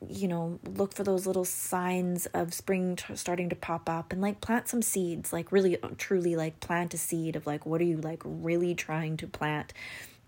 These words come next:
that is going to, like, come through and start sprouting in spring. So, um, and obviously Goddess Brigid is there to help guide you. So honor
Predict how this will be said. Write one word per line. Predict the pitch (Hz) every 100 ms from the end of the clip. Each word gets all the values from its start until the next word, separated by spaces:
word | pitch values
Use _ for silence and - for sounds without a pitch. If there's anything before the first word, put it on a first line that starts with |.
| -
that | 170 151
is | 170 160
going | 156 151 151
to, | 156
like, | 151 -
come | - 165
through | 165 165 160 160 160
and | 170 180
start | - 160 -
sprouting | - 160 156 156 160 - - - - 180
in | 165 160
spring. | - 156 - -
So, | - 180 160 160 160 - - - - -
um, | 180 170 160 160 156 160 - _ - _ _ _ _ _ _ - - -
and | 185 175 175 170
obviously | 180 175 175 175 190 180 180 185 190
Goddess | 175 180 175 175 -
Brigid | - 175 185 185 180
is | 185 175
there | 175 175 180
to | - - 185 185 185 -
help | - 180 - -
guide | 185 185 190 170
you. | 185 185
So | - 180 -
honor | 175 175